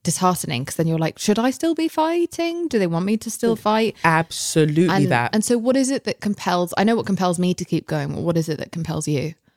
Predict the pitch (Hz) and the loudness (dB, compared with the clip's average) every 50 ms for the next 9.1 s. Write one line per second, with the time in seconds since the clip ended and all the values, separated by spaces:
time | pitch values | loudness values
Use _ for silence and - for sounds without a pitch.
0 | _ _ _ _ _ _ _ _ _ _ _ _ _ _ _ - 127 - - 147 | _ _ _ _ _ _ _ _ _ _ _ _ _ _ _ -8 -6 -2 0 0
1 | 139 139 135 127 - - - 143 131 127 127 - - - - - - - - 196 | 2 2 0 -2 -4 -4 -4 -2 -2 -2 -4 -6 -10 -12 -14 -14 -10 -2 2 2
2 | 190 185 180 156 147 180 185 165 147 170 - 170 - - 180 170 165 - 208 208 | 4 4 4 4 2 2 0 -2 -4 -4 -4 -2 0 2 2 2 2 2 2 2
3 | 175 - - 135 - - - 233 - - 453 - - - - 302 - - 415 - | 2 2 2 2 4 4 4 4 6 4 4 4 4 4 4 4 4 4 2 2
4 | - - 440 370 - - - 233 262 185 220 240 247 208 233 233 - 320 269 226 | 2 2 2 2 0 0 0 0 2 4 4 4 6 6 4 4 6 6 4 6
5 | 220 294 269 247 - - - - - - - - 180 640 640 - - 285 - - | 6 4 4 4 4 2 2 2 2 2 2 2 2 2 2 4 4 4 4 4
6 | 233 226 - - 202 - - 208 202 - - - - - - - - 285 - - | 4 4 4 2 2 2 2 0 0 0 0 0 0 0 0 0 0 0 0 0
7 | - - - - _ - - - - - 240 - - - - - - - - - | 0 0 0 0 _ -2 0 2 2 0 0 0 0 -2 -2 -2 -2 0 2 4
8 | 302 294 302 302 403 508 - - 311 294 262 - - - - 302 247 208 190 175 | 4 4 4 2 2 2 0 0 2 2 4 4 4 4 4 4 4 4 4 0
9 | 165 | 0